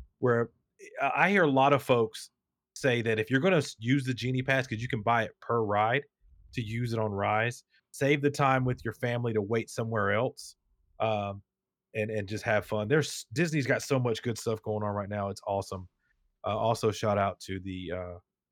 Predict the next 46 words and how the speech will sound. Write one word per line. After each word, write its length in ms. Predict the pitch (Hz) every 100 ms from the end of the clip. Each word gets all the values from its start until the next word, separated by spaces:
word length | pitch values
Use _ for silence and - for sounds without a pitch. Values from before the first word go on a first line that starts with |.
| _ -
the 60 | -
cheeseburger 640 | - 101 98 101 95 92 90 _ _ _ _ -
egg 160 | 104 98
roll 160 | 104
stand. 400 | 101 113 110 110 - _ _
You 120 | 95
guys 240 | 90 90 92
are 80 |
amazing. 360 | 90 87 92 - _ _ _ _ -
Uh, 200 | 104 104 -
so 120 | 143
I'm 80 | 170
gonna 140 | 208
pivot 460 | - 180 175 180 -
to 320 | 151 135 120
something 360 | - 127 131 117 - 113
that 140 | 113
I, 120 | 117 127
this 140 | 143
is 120 | 160
more 160 | 147 147
of 80 | 113
a 80 | 107
P 240 | - 131
S 200 | 113 -
A. 240 | 117 120 123
This 180 | 104
is 80 | 107
my 140 | 107 104 -
part 220 | 113 -
two 180 | 113 107
of 80 |
two 160 | - 113
things. 460 | 113 110 110 113 _ _ _ _ -
On 100 | 127
our 140 | 135
way 180 | 127 131
home, 300 | 127 127 117
we 120 | 110
stopped 400 | 104 123 113 110 107
on 80 |
the 80 | 104
Florida 300 | - 110 107 -
Turnpike. 520 | 113 104 104 101 - _ -
There's 220 | 101 95
a 160 | 98